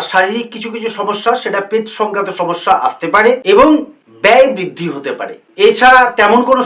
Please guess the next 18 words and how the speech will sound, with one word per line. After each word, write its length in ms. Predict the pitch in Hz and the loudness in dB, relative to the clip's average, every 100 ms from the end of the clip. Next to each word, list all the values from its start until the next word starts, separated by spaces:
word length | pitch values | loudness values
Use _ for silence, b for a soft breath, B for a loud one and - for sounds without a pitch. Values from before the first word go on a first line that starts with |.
| 214 | -2
সমস্যা 320 | 202 208 226 196 | -2 0 0 0
নেই। 100 | 220 302 - _ _ 127 | -2 -4 -12 _ _ -12
বিশেষ 260 | - 226 269 262 | -6 -4 -2 2
করে 160 | 262 254 247 - _ _ | 4 6 4 -2 _ _
ভাগ্যপতির 680 | - 196 196 233 262 254 214 | -2 0 2 2 0 0 0
অবস্থান 340 | 185 202 - 233 175 | 0 -2 0 0 0
এই 80 | 202 | -2
মাসে 160 | 196 - 180 | -2 -2 -2
যথেষ্ট 260 | 160 - - - | -4 -4 -4 -4
ভালো 140 | 135 175 214 | -2 -2 -2
থাকছে, 260 | 214 247 247 240 - | -2 -2 -4 -4 -2
তাই 180 | 214 233 277 - 214 | 2 2 2 2 2
এই 80 | 247 220 | 2 2
মাস 160 | 302 226 - | 2 2 -2
থেকে 260 | 254 254 269 302 - - - | -4 2 2 2 -4 -12 -12
শুভ 180 | 208 269 262 | 0 2 4
সংবাদ 300 | 254 233 240 233 | 4 4 0 0
পেতে 200 | 185 208 | -4 -2